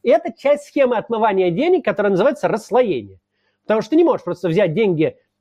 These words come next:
получить кредит в этом Д М Б Л, в брокере, и п-, отправить его себе на счет. Нет, так они тоже де-, это они когда в конце обнаглели уже, так, такая схема там тоже есть.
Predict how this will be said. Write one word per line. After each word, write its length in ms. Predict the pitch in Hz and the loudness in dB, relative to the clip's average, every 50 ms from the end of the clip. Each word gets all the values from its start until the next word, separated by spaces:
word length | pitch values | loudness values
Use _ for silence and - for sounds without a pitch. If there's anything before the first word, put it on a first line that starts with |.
| _ _ | _ _
получить 380 | - 220 240 240 - 262 175 - | -2 0 0 0 0 -2 -4 -2
кредит 480 | - 240 262 226 190 226 208 147 - _ _ _ _ _ _ _ | 0 0 2 2 2 2 0 -2 -4 _ _ _ _ _ _ _
в 120 | 139 156 190 180 165 165 | 0 2 2 2 2 0
этом 320 | 202 185 - 185 170 156 | -2 -4 -2 -2 -2 0
Д 120 | 139 185 180 | 0 2 2
М 140 | 170 165 165 | 2 2 2
Б 80 | 254 | 2
Л, 160 | 359 403 349 | 0 0 -2
в 40 | 247 202 | -4 -2
брокере, 500 | 190 220 202 147 - 151 127 113 101 - _ _ _ _ _ _ _ _ | 0 0 -2 -2 -6 -8 -10 -10 -12 -16 _ _ _ _ _ _ _ _
и 200 | - 277 370 403 | 0 0 0 0
п-, 140 | - - 494 | 0 -2 -4
отправить 500 | - - - - - 262 311 349 - - | -2 -2 -4 -2 0 0 0 0 -2 -4
его 100 | 226 226 | -6 -6
себе 240 | - - 226 202 254 | -4 -2 -2 0 0
на 140 | 254 247 202 | 0 -2 -4
счет. 340 | - - - 165 - - - _ _ - | -4 -4 -6 -6 -6 -6 -12 _ _ -2
Нет, 240 | 220 269 233 - - | 0 0 0 0 0
так 160 | 254 247 285 | -2 -2 -2
они 120 | 285 330 - | -4 -2 0
тоже 200 | 359 302 214 226 | -2 -2 -2 -2
де-, 120 | 190 220 | -4 -4
это 360 | - 208 202 - - 226 220 196 | -4 -4 -2 0 0 0 2 0
они 180 | 214 220 240 175 | -2 -2 -2 -2
когда 180 | 214 226 226 | -2 -2 -2
в 60 | 226 | -2
конце 260 | - 247 240 220 - 214 | -2 -4 -4 -2 0 0
обнаглели 480 | 170 156 180 196 185 247 359 403 349 294 | 0 0 0 -2 -2 -2 -2 0 0 0
уже, 220 | 214 170 160 156 | 2 0 0 -2
так, 300 | - 214 196 - 277 - | -2 -2 0 0 -2 0
такая 280 | - 247 247 285 285 277 | 0 -2 0 0 -2 -2
схема 260 | - - 277 254 240 | -2 -4 -4 -4 -2
там 180 | 240 247 226 190 | -2 -4 -4 -4
тоже 200 | - 202 180 170 | -4 -2 -2 -2
есть. 260 | 143 113 104 - _ | -2 -2 -4 -8 _